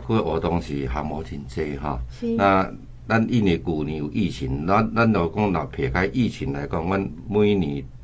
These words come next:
Speaker 1: 呃，一般所谓节庆的活动里面哈，
Speaker 2: 嗯。
Speaker 1: 咱就都元宵节就开始啊。
Speaker 2: 是。
Speaker 1: 阮元宵节有办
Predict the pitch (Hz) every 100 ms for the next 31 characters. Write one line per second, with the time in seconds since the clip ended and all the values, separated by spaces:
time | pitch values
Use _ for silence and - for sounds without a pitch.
0 | - 73 73 - 85 78 90 90 - -
1 | 85 95 - 82 87 110 87 - - -
2 | 69 71 76 85 78 71 65 65 80 80
3 | 62 64 62 - - 262 214 95 80 78
4 | 85 78 69 67 67 65 69 67 - 67
5 | 65 80 69 62 - - - 107 101 90
6 | 85 82 85 80 67 - 67